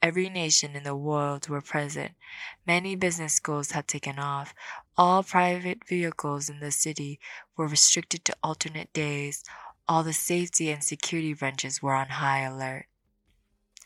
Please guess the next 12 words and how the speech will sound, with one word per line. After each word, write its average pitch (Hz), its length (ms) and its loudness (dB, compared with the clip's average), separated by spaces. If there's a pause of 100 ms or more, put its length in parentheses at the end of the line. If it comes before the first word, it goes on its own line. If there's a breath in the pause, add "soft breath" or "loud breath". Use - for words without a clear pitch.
(360 soft breath)
Zhao 190 340 6
Sun 156 640 2
saw 151 420 4
the - 200 -4
old 160 400 2
Director 156 420 0
General 147 460 -2
starting 160 720 -2
to 156 120 -4
brew 147 320 -6
a 147 60 -8
storm 143 640 0